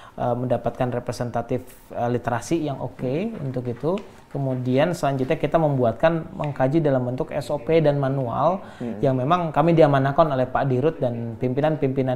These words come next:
Speaker 1: Yayasan Darurat ini. Kita sudah mulai bergerak dari dulunya, mi-, bisa jadi bergerak di bidang,
Speaker 2: Hmm.
Speaker 1: eh, kuantitas, sekarang kita wilayahnya ke kualitas.
Speaker 2: Hmm.
Speaker 1: Dan memang fokus utama kita ke depan di dua ribu dua puluh dan selanjutnya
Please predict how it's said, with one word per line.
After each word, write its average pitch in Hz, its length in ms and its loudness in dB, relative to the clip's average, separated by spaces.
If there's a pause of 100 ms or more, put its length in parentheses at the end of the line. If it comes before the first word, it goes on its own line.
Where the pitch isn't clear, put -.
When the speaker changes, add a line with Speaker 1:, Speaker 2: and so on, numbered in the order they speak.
Speaker 1:
Yayasan 120 400 -2
Darurat 120 320 -2
ini. 127 320 -4 (400)
Kita - 160 2
sudah 151 240 4
mulai 139 240 4
bergerak 139 400 2
dari 127 320 4
dulunya, 160 320 4
mi-, 135 160 2
bisa 135 320 -2
jadi 131 240 2
bergerak 139 560 0
di 131 160 2
bidang, 127 560 0
Speaker 2:
Hmm. 101 160 -12 (240)
Speaker 1:
eh, 127 60 2 (100)
kuantitas, 139 480 2
sekarang 131 160 0
kita 135 240 0
wilayahnya 127 400 -2
ke 131 320 -2 (160)
kualitas. 131 640 -4
Speaker 2:
Hmm. 147 240 -6
Speaker 1:
Dan 123 80 0
memang 147 320 0
fokus 135 320 0
utama 127 320 -2
kita - 320 0
ke - 80 -4
depan 135 560 -2
di 127 160 0
dua 123 160 2
ribu 123 240 0
dua 123 160 0
puluh 131 240 0
dan 123 80 -2
selanjutnya 120 560 -4